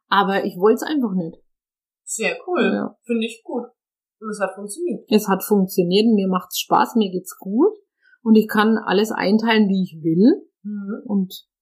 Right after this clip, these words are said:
Speaker 1: mehr brauche ich eigentlich gar nicht.
Speaker 2: Wunderschön, klingt toll.
Speaker 1: Ja, es soll jetzt aber auch nicht überheblich klingen, das ist einfach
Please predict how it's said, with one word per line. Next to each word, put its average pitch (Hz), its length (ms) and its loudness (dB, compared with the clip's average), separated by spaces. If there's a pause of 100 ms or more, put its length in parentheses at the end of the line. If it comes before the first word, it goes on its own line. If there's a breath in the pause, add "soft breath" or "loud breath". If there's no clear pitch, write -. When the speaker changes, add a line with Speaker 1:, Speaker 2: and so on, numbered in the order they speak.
Speaker 1:
mehr 196 280 2
brauche 214 300 0
ich 247 60 2
eigentlich 190 280 -2
gar 185 240 -2
nicht. 185 140 -10 (1040)
Speaker 2:
Wunderschön, 233 800 0
klingt 247 240 -6
toll. 285 320 -2 (180)
Speaker 1:
Ja, 170 240 2
es 170 80 0
soll 190 140 4
jetzt 196 120 2
aber 185 200 4
auch 185 60 0
nicht 180 140 -2
überheblich 170 520 -2
klingen, 180 240 -2
das 180 140 -6
ist 180 100 -10
einfach 185 440 -2